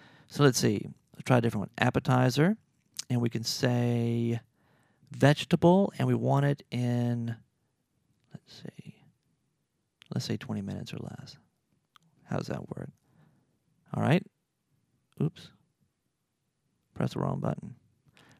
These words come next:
Appetizer, vegetable, less than twenty minutes. View matches. Okay, it's gonna show me what. Okay,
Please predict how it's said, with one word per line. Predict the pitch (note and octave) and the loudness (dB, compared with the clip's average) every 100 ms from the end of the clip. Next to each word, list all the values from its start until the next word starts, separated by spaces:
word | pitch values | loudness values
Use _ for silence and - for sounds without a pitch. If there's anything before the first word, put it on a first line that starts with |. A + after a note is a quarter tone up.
| - | -12
Appetizer, | - B2+ C3+ C3 B2 B2 B2 B2 - - | -4 -2 0 0 0 0 0 -2 -6 -2
vegetable, | A#2 - A#2 A2 A2 - - | -2 -2 -4 -2 -2 -6 -4
less | A2+ A2+ | -2 -2
than | A2+ | -4
twenty | A2+ A2 | -6 -6
minutes. | G#2 G#2 G2+ - _ _ _ _ _ - | -4 -6 -8 -14 _ _ _ _ _ -8
View | B2+ D#3 | 2 4
matches. | D#3 C3+ A#2 G2 F2 | 4 2 2 -2 2
Okay, | A#2+ C3 A#2 | 4 4 2
it's | G#2+ | 2
gonna | - A2 | 0 -2
show | A2+ B2+ | 4 4
me | B2 A#2+ | 4 2
what. | A2 G#2+ - - _ _ _ _ _ _ _ _ _ _ _ _ _ _ - | 0 -2 -4 -16 _ _ _ _ _ _ _ _ _ _ _ _ _ _ 0
Okay, | F3+ - | 2 4